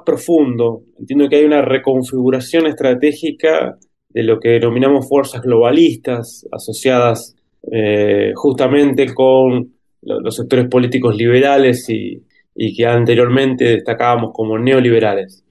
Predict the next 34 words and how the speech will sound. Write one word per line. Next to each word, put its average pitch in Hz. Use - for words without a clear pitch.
Hay 147
una, 160
una 151
reconfiguración 147
estratégica 175
partiendo 180
de 127
la 127
base 160
de 147
que, 151
o, 123
o 123
que 135
entienden 170
que, 135
que 139
el 135
viejo 170
consenso 147
de 143
Washington, 156
eh, -
¿no? 151
Anclado 127
en 120
la 120
idea 127
de 123
desregulación, 131
eh, 113
y 127
libre 120
mercado, 151